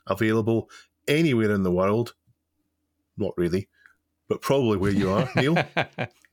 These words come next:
Speaker 2: I was just gonna ask Dave, have you remembered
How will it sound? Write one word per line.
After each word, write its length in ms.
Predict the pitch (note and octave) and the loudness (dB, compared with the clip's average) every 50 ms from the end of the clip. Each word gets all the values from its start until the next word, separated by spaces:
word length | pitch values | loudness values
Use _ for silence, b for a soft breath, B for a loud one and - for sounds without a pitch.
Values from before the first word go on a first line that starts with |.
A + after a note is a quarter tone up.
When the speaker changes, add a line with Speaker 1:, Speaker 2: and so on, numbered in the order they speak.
| _ _ _ _ B B B B B B C3+ B2+ | _ _ _ _ B B B B B B -4 0
Speaker 2:
I 80 | F3+ F#3+ | 2 2
was 140 | G3+ E3 - | 2 2 0
just 140 | F3 - | 0 0
gonna 120 | F3+ E3 D#3 | 0 2 2
ask 160 | F3+ E3+ - | 2 0 0
Dave, 220 | - C3+ A#2 G2 | 0 0 0 2
have 180 | A2 C#3+ C3+ C3 | 0 0 0 2
you 140 | C3+ C3+ C3 | 0 0 2
remembered 640 | C3 C3 B2+ C3+ C#3 C#3 C#3 B2+ A#2+ A#2 A2 - | 2 2 2 2 0 0 0 0 0 0 -2 -4